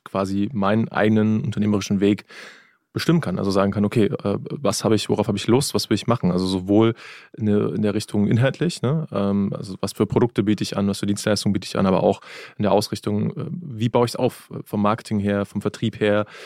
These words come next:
von allem, was da so dazugehört. Und das ist für mich das Spannende daran, ähm, tatsächlich, weil ich bin sonst so ein, so ein Mensch,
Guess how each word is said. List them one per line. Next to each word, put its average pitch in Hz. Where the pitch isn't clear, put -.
von -
allem, 113
was 104
da 110
so 101
dazugehört. 107
Und 101
das 101
ist 113
für -
mich 110
das -
Spannende 113
daran, 104
ähm, 101
tatsächlich, 104
weil 104
ich -
bin 117
sonst 123
so 135
ein, 123
so 117
ein 107
Mensch, 131